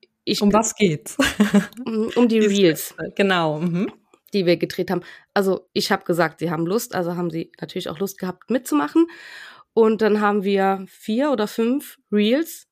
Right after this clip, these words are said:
Speaker 1: in der Apotheke gedreht, bevor die Teamsitzung losging. Und das war
Speaker 2: Echt?
Speaker 1: richtig gut. Ja, es hat voll gut geklappt. Es hatte jeder seinen Text, jeder wusste, um was es geht. Und dann habe ich mein Stativ mitgebracht. Ich hatte auch noch Licht, falls irgendwie die Lichtverhältnisse ungünstig gewesen wären.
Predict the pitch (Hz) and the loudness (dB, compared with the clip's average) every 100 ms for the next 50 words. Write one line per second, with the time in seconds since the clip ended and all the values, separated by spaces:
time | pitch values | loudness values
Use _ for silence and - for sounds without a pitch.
0 | _ - 277 277 - 262 277 277 285 269 | _ -4 -2 -2 -4 -6 -4 -4 -4 -4
1 | 262 - 277 262 247 240 240 240 240 254 | -6 -4 -6 -6 -6 -4 -2 -4 -4 -2
2 | 247 247 262 262 254 277 277 - - 277 | -2 -4 -4 0 0 0 -4 -12 -6 -4
3 | 339 - 208 202 180 185 180 - - _ | -2 -4 -4 -4 -4 -4 -6 -10 -12 _
4 | _ 247 - _ - - - 247 285 - | _ -4 -4 _ -20 -12 -4 -2 0 0
5 | 254 262 262 233 220 190 - 214 214 202 | 0 -2 -4 -4 -2 -2 -4 -2 -2 0
6 | 208 196 175 170 165 247 247 - 220 202 | 2 0 0 -2 0 -4 -6 -8 -4 -4
7 | 190 214 202 190 185 170 - 185 214 302 | -4 -4 -4 0 0 -2 -4 -4 -2 -4
8 | - _ _ _ _ _ _ 262 254 190 | -10 _ _ _ _ _ _ 2 2 2
9 | 185 269 370 - _ _ 240 220 - - | 0 0 -2 -6 _ _ -4 -2 -4 -2
10 | 196 175 180 180 - 190 208 185 247 247 | -2 -2 -4 -6 -8 -4 -4 -4 -6 -6
11 | 311 - 302 320 - 226 220 190 165 160 | -8 -8 -10 -10 -6 -6 -4 -2 -2 -2
12 | 233 240 - 226 226 233 - - 226 214 | -6 -6 -10 -4 -4 -4 -6 -6 -4 -4
13 | 214 214 - 208 202 - 208 - 202 214 | -6 -8 -8 -8 -6 -8 -10 -8 -8 -6
14 | 214 208 208 - 196 196 202 190 190 185 | -2 -4 -4 -10 -10 -6 -6 -4 -4 -4
15 | 190 196 | -6 -8